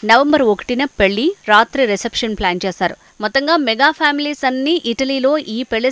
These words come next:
సందడితోనే బిజీ అయ్యాయి. మెగా హీరోల్లో ఇంకా పెళ్లి కాని ప్రసాదులంటే సాయి తేజ్, తన తమ్ముడు వైష్ణవ్ తేజ్.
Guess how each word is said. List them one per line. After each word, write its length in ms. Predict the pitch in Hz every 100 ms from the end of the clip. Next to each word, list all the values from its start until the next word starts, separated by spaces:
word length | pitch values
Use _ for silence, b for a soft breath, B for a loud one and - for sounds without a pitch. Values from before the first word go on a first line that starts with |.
| 294
సందడితోనే 460 | 277 254 262 269 302
బిజీ 180 | 285 254 208
అయ్యాయి. 240 | 175 165 - 240
మెగా 220 | 254 269 349 339
హీరోల్లో 400 | 349 330 311 320 277
ఇంకా 180 | 269 277 269
పెళ్లి 240 | 233 233 269
కాని 200 | 285 285 277
ప్రసాదులంటే 680 | 277 277 262 254 254 247 330 339 -
సాయి 280 | 220 233 254
తేజ్, 240 | 269 302 285 -
తన 120 | 220 214
తమ్ముడు 240 | 220 226 208
వైష్ణవ్ 340 | 202 - 190 180
తేజ్. 180 | 170